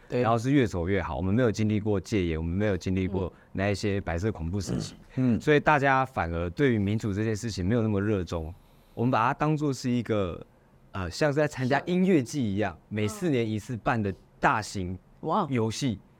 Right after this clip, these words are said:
Speaker 2: 然后只是为了，啊，热闹，热闹，然后去看当下的情境，然后看风向在哪里，我们就去靠近，或者是去踩着一个，我就是要反对最大的那一个人。所以我觉得，
Speaker 3: 反建制。嗯。
Speaker 2: 对，所以我觉得反而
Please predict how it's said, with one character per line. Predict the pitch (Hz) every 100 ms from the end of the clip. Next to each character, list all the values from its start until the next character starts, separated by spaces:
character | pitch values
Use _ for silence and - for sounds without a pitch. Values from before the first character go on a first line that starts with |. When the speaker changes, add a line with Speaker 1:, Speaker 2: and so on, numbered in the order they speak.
| _ _
Speaker 2:
然 | 117
后 | 139
只 | 110 95
是 | 123
为 | 127
了， | 107
啊， | - 117
热 | - 117 101
闹， | 101 87
热 | 107 90
闹， | 92 80 -
然 | 95 101
后 | 113
去 | 117 104
看 | - 113
当 | 98 98
下 | 92 101
的 | 87
情 | - 85 82
境， | 92 - - -
然 | 104
后 |
看 | 120 117
风 | 104 107
向 | 104 98
在 | 104
哪 | 90 80
里， | 82
我 | 78
们 |
就 | 78 92
去 | 110 - -
靠 | - 98
近， | - 92 - - - -
或 | 113
者 | 98
是 | 104
去 | 110 98 - _
踩 | - 87
着 | 90
一 | 92
个， | 95
我 | 87
就 | 113
是 |
要 | 120
反 | - 80
对 | 82 104
最 | 85 117
大 | 95 101 82
的 |
那 | 82 85
一 |
个 | 87
人。 | 76 - - - - - -
所 | 170
以 |
我 | 147
觉 | 113
得， | 107
Speaker 3:
反 |
建 | 107
制。 |
嗯。 | - - - -
Speaker 2:
对， | 135
所 | 117
以 | 151
我 | 127 -
觉 | 123
得 | 120
反 | 120 101
而 | 98 101 101